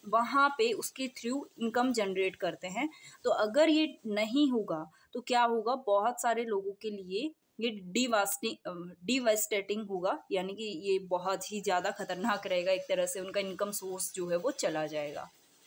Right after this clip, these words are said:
मेडिकल रिसर्च में भी बहुत ज़्यादा ये इंपॉर्टेंट रोल प्ले कर रहा है। Over the year, scientists have used the study of coral reef to develop new medicine to treat asthma,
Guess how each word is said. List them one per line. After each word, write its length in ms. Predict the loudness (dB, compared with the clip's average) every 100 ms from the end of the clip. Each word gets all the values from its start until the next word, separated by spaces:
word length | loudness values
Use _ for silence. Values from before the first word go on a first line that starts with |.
| _ _ -20 -20 -8
मेडिकल 400 | -2 0 2 4
रिसर्च 480 | 4 2 2 2 0
में 180 | -2 -2
भी 240 | -4 -8 -10 -12
बहुत 320 | -2 2 2 2
ज़्यादा 320 | 2 2 0
ये 200 | 0 -2
इंपॉर्टेंट 560 | -4 0 2 2 -4
रोल 180 | -4 -4
प्ले 260 | -6 -6 -4
कर 180 | -2 -2
रहा 160 | -2
है। 180 | 0 0
Over 320 | 0 0 2
the 160 | 2 0
year, 200 | -2 -2
scientists 520 | 0 -2 0 -4 -2
have 160 | -4 -4
used 480 | -4 -4 -4 -6 -2
the 80 |
study 380 | -2 2 2 2
of 80 | 0 0 2
coral 260 | 2 2
reef 220 | -2 -4 -6
to 100 | -12 -4
develop 420 | 0 0 -2 -4
new 100 | 0
medicine 540 | 2 2 0 -4 -8 -10 _ -20 -20 -8 -2
to 80 | -2 0
treat 220 | 0 0 0
asthma, 440 | -2 0 0 4